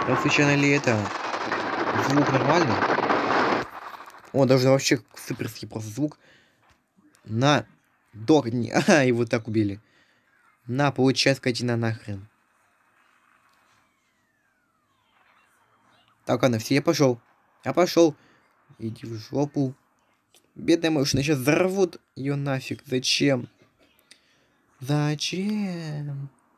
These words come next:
На! Тут еще вот кое-где есть всякие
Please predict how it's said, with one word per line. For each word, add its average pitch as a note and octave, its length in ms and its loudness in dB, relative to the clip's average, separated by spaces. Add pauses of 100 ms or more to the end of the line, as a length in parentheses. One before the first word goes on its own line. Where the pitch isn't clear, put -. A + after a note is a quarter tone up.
(280)
На! E3 480 2 (1800)
Тут C#3 120 -6
еще E3+ 240 6
вот - 140 -2 (140)
кое-где D3+ 340 2
есть D3+ 140 0
всякие C#3+ 420 2